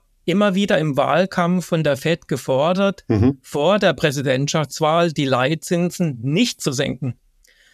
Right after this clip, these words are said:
Speaker 1: Das hat sie jetzt eben getan, laut und deutlich, würde ich sagen. Also insofern hat die Fed auch ein klares Signal an Trump gesendet, wir machen unseren Job und wir sind unabhängig.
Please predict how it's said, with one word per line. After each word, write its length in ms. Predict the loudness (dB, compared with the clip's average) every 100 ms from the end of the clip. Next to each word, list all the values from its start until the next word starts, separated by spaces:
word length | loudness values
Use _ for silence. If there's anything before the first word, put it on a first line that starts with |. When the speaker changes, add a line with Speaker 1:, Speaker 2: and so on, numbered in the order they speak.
| _
Speaker 1:
Das 160 | -4 -2
hat 140 | 0
sie 80 | 0
jetzt 180 | 0 2
eben 460 | 2 2 0 -2
getan, 640 | -6 -4 -2 0 0 0 -4
laut 420 | -4 0 0 0
und 140 | 0
deutlich, 480 | 0 0 0 -2 -2
würde 180 | -2 0
ich 120 | -2
sagen. 420 | 0 2 2 -2 -6 _ _ _ _
Also 220 | -4 -2
insofern 720 | -2 0 0 2 2 2 0 0
hat 220 | -2 0
die 80 | -2
Fed 380 | 0 -2 -2 -8
auch 460 | -2 0 2 0 -2 -2
ein 180 | -2
klares 500 | 0 0 2 2 0
Signal 540 | -2 -2 -2 0 0 0
an 200 | -4 -4
Trump 260 | -2 -2
gesendet, 640 | -2 0 2 2 0 -4 -10 _
wir 280 | -6 -2 0
machen 380 | 0 0 0
unseren 360 | 0 0 0 -2
Job 300 | 0 -2 -2 _ _
und 320 | -2 -2 -2
wir 140 | -2
sind 240 | 0 -2 -2
unabhängig. 680 | -2 0 -2 -4 -4 -6